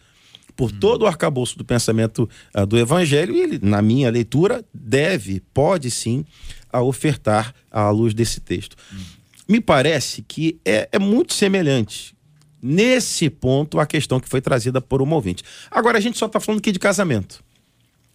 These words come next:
Speaker 1: No Brasil, agora, você tem um dispositivo chamado união estável.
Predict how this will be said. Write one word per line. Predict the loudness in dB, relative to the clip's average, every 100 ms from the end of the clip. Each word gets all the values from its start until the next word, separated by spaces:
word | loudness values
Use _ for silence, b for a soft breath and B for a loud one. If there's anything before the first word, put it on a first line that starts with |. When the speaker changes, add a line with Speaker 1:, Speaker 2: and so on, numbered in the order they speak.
| _ -4
Speaker 1:
No | 0 2
Brasil, | 2 0 0 0
agora, | 2 2 0
você | 0 -2 -2
tem | -2
um |
dispositivo | -4 -2 -2 -2 -4 -4
chamado | -2 0 0 0
união | 0 2 0
estável. | -2 0 0 0 -4